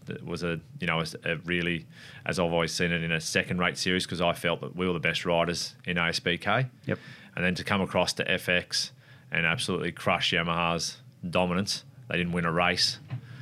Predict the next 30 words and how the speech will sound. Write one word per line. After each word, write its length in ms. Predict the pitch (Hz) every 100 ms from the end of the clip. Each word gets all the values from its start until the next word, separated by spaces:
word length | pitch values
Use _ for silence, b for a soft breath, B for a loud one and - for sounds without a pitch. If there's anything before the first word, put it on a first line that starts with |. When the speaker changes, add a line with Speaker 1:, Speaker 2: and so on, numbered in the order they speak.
| B
Speaker 1:
Maybe 340 | 90 92 87 87
got 200 | 90 85
one 220 | 87 87
podium, 480 | 90 87 90 90 87
I 80 |
can't 260 | 85 90 85
remember, 380 | 82 85 87 85 -
but 200 | - 80 -
yeah, 140 | 85
didn't 220 | 78 85
win 120 | 87 82
a 60 |
race. 440 | 80 87 90 - - B B B B B B -
And, 220 | 82 82
um, 460 | 82 80 82 80 - -
yeah, 220 | 85 78 - -
we, 260 | - 82 82 85
we, 140 | 85 - -
we 120 | 85
went 180 | 82 80
faster 380 | 92 87 -
than 80 | 80
anyone 240 | 85 85 85
had 60 |
ever 120 | 85 82
gone 260 | 87 87
at 60 | 82
all 160 | 85
the 60 | 82
tracks. 600 | - 87 87 - - -